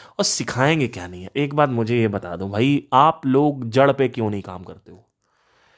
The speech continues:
फंडामेंटल्स क्या है? What are the fundamentals of marketing? Go into the fundamentals, understand this, कि why there is requirement of differentiation key factor।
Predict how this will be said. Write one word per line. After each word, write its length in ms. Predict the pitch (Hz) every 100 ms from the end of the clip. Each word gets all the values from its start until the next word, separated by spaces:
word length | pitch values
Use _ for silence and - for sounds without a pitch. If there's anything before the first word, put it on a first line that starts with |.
| _ _ _ _ _ _
फंडामेंटल्स 880 | - 165 175 190 180 165 156 160 -
क्या 200 | - 107
है? 220 | - - 120
What 280 | 113 156
are 200 | 160 151
the 140 | 151 143
fundamentals 560 | 123 113 101 98 107
of 60 | 113 98
marketing? 460 | 90 - 101 113
Go 140 | 165 202
into 160 | 180
the 140 | 196 190
fundamentals, 580 | 170 165 143 107 85 85 - -
understand 500 | 135 151 180 147 139
this, 120 | 101 110 - _ _ _ - _
कि 140 | 202
why 480 | 160 123 143 170 233
there 300 | 196 214 214
is 340 | 190 - - -
requirement 640 | 139 139 143 139 139 185
of 140 | 160 202
differentiation 640 | 147 127 143 139 139 120
key 160 | 147 120
factor। 340 | 104 90 -